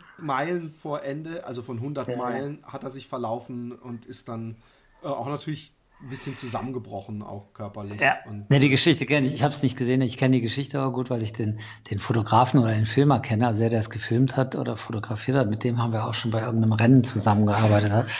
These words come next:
Speaker 2: Und deswegen, ich kannte den Läufer jetzt weiter nicht, aber ich kannte den, den Typen, der den Film gemacht hat, weil, weil wir schon was zusammen gemacht hatten. Deswegen hatte ich's mitgekriegt. Ja, das, das ist es halt. Mich hat irgend so ein Verlaufen in meinem Leben auch schon mal irgendwie anstatt dem dritten Platz dann nachher auf den vierten Platz geführt.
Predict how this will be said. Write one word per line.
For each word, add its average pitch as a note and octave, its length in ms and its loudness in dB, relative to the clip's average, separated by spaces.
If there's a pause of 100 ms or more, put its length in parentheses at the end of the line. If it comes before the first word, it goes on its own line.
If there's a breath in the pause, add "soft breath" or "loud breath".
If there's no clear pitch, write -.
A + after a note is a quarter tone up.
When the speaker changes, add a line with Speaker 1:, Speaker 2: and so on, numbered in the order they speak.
(300 loud breath)
Speaker 2:
Und G#2 100 2
deswegen, A2+ 360 6 (200 loud breath)
ich - 80 -8
kannte C3 280 6
den A#2 180 6
Läufer C3 340 6
jetzt B2+ 240 2
weiter A#2 300 0
nicht, C3+ 200 0
aber A#2 140 -2
ich G#2+ 100 -6
kannte A#2+ 340 -2
den, A2 320 -2
den G2+ 200 -6
Typen, D#3+ 260 -4
der A2 120 -2
den G2+ 100 -6
Film D#3 260 -2
gemacht G#2 380 0
hat, A2+ 220 -2
weil, A#2+ 200 0
weil A#2+ 160 2
wir A#2+ 80 4
schon B2 200 4
was A2 140 2
zusammen G#2+ 340 4
gemacht G#2+ 320 2
hatten. A2 160 2
Deswegen G#2+ 280 4
hatte G#2 140 6
ich's - 140 -2
mitgekriegt. - 460 -4 (400 loud breath)
Ja, A#2+ 180 6
das, C#3 260 6 (320 loud breath)
das B2+ 160 2
ist D#3+ 140 4
es D3+ 160 6
halt. A#2 200 4
Mich A#2+ 160 4
hat C#3+ 300 0
irgend C3+ 280 2
so C3 60 4
ein A#2+ 120 2
Verlaufen B2+ 520 4
in B2+ 120 6
meinem B2+ 200 6
Leben B2+ 220 2
auch B2+ 160 -2
schon - 160 0
mal B2+ 160 2
irgendwie A#2 340 0
anstatt A2+ 400 -4
dem A2+ 140 -2
dritten A#2 320 -2
Platz A#2 280 0
dann A#2 120 4
nachher A#2+ 240 6
auf A2+ 80 2
den G#2+ 100 2
vierten C3 300 2
Platz A2 260 2
geführt. - 400 -2